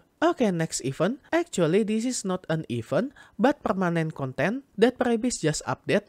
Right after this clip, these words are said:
after twenty December twenty twenty-three maintenance update. And this is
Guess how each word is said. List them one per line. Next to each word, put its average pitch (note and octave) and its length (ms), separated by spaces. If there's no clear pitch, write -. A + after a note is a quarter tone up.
after B3+ 400
twenty E3+ 400
December D#3+ 480
twenty C#3+ 320
twenty-three C3+ 560
maintenance A2+ 600
update. G#2 580
And D4+ 220
this D3 180
is - 160